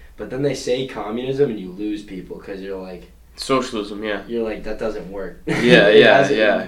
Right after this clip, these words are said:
Speaker 1: give me an example of it working once, and they go, "Oh, they didn't do it right." Oh, how do you do it right? <laughs> You know what I'm saying? Like, then it isn't what you, you know what I'm, like, it's
Speaker 2: Yeah.
Speaker 1: just so ignorant on some,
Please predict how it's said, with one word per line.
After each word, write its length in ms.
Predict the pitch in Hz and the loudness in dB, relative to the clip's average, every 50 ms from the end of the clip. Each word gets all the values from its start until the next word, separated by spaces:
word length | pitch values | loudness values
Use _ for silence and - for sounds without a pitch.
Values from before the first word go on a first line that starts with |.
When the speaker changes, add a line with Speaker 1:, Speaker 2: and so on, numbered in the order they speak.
| - - | -6 -2
Speaker 1:
give 120 | - 175 170 | 0 4 4
me 100 | 170 170 | 6 6
an 80 | 170 | 4
example 460 | 165 160 - 143 147 147 139 143 139 | 4 2 2 2 4 4 4 2 0
of 100 | 135 131 | 0 -2
it 60 | 123 110 | -2 0
working 380 | 117 123 127 - 135 113 113 | 0 -2 -2 -2 -6 -6 -4
once, 200 | 117 117 113 110 113 | -4 -4 -4 -4 -6
and 80 | 120 | -4
they 100 | 123 120 | -4 -4
go, 140 | 120 120 117 | -4 -4 -2
"Oh, 140 | 117 143 143 | 0 0 0
they 100 | 139 127 | 0 0
didn't 180 | 135 127 117 - | -4 -4 -6 -4
do 160 | 113 120 117 | -4 -2 -2
it 40 | 107 | -4
right." 280 | 95 - - 98 98 - - - - - - - - | -4 -6 -8 -8 -8 -12 -18 -20 -20 -20 -20 -16 -10
Oh, 280 | 120 - - - - - - - - - - - - - - - - - - - - | -8 -6 -6 -6 -8 -12 -16 -20 -20 -20 -20 -20 -20 -20 -20 -20 -20 -20 -20 -18 -12
how 160 | - - 127 | -8 -6 -4
do 60 | 123 127 | -4 -4
you 100 | 123 - | -4 0
do 180 | - 139 123 | 2 2 2
it 100 | 107 - | 2 2
right? 240 | - - - - - | -4 -8 -10 -10 -10
<laughs> 40 | - | -8
You 100 | 156 143 | -4 -2
know 80 | - 180 | 2 4
what 80 | 196 | 4
I'm 60 | - - | 4 4
saying? 320 | - 147 139 147 160 165 | 6 6 6 6 6 6
Like, 180 | 147 139 127 120 | 4 2 2 0
then 140 | 127 123 | 0 0
it 100 | 123 123 | 0 0
isn't 240 | 127 131 131 127 123 | -2 -2 -2 -2 -4
what 140 | 117 117 117 | -4 -4 -4
you, 160 | 117 113 110 - - | -4 -6 -6 -8 -10
you 160 | 120 113 113 | -8 -6 -6
know 100 | 120 131 127 | -6 -6 -8
what 40 | 127 - - | -8 -8 -8
I'm, 100 | 107 110 | -8 -6
like, 160 | 120 120 110 113 | -6 -4 -4 0
it's 120 | 127 127 | 2 4
Speaker 2:
Yeah. 80 | 120 107 - | 4 4 4
Speaker 1:
just 160 | - - - - - - - - - - - - - | 2 -2 -8 -14 -20 -20 -20 -20 -20 -20 -20 -20 -18
so 260 | - - - - 113 - | -12 -8 -6 -6 -6 -4
ignorant 400 | 107 113 117 110 110 104 101 98 | -4 -4 -4 -4 -4 -6 -6 -10
on 120 | 98 101 | -14 -14
some, 300 | 98 98 95 95 90 - | -14 -14 -14 -16 -16 -18